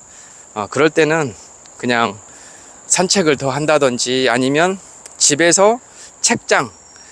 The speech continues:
책장에 있는 책을, 책장을 옮긴다든지. 책장에 책은 무겁잖아요. 그 무거운 책을 <laughs> 이쪽으로 옮겼다가 저쪽으로 옮겼다.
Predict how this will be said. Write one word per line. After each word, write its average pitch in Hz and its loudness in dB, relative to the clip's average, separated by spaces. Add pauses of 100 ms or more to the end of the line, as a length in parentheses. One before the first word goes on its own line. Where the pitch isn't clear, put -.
책장에 202 2
있는 156 -4
책을, 185 2 (1000)
책장을 233 2
옮긴다든지. 131 -2 (180)
책장에 208 2
책은 196 0
무겁잖아요. 123 0 (240)
그 175 0
무거운 165 2
책을 185 2
<laughs> - -20
이쪽으로 170 2
옮겼다가 160 0
저쪽으로 175 0
옮겼다. 139 -2